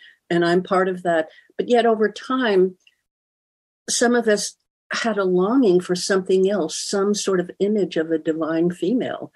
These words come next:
And that's led us to the goddess too. So that is, I just want to say that's a thread of my life between doing the T V series, many other actions,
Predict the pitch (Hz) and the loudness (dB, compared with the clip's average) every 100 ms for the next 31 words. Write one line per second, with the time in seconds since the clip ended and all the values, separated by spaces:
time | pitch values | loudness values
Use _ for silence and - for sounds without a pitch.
0 | - - _ 175 175 175 170 170 - - | -20 -20 _ 0 4 4 2 0 -6 -8
1 | - _ _ _ _ - - 170 175 175 | -8 _ _ _ _ -20 -6 2 2 2
2 | 180 - 165 151 156 156 151 147 - - | -2 -4 -4 -2 -2 -2 -2 -4 -8 -6
3 | 180 151 143 - - - 233 233 262 269 | -2 0 -2 -8 -16 -2 2 4 2 0
4 | - - _ _ _ - 208 226 - 233 | -4 -12 _ _ _ -8 -4 -4 -2 -2
5 | 208 214 190 185 180 175 180 - 170 175 | 0 0 0 0 -2 -4 -4 -2 0 0
6 | 180 170 160 156 151 151 - - - - | -2 -2 0 0 0 -2 -6 -18 -18 -12
7 | - 180 - 185 175 165 _ _ - - | -8 -4 4 6 6 2 _ _ -18 -18
8 | 147 - 170 170 175 170 165 - - 160 | -20 -4 2 4 4 4 2 0 -8 -6
9 | 160 165 185 170 175 180 - 175 165 165 | -4 0 2 4 4 2 0 2 4 4
10 | 160 160 - - - - _ _ _ - | 2 0 -6 -16 -20 -20 _ _ _ -16
11 | 135 - 175 180 175 160 160 160 - 147 | -12 0 6 8 8 4 4 2 2 0
12 | 147 - 170 160 151 | 0 2 4 4 4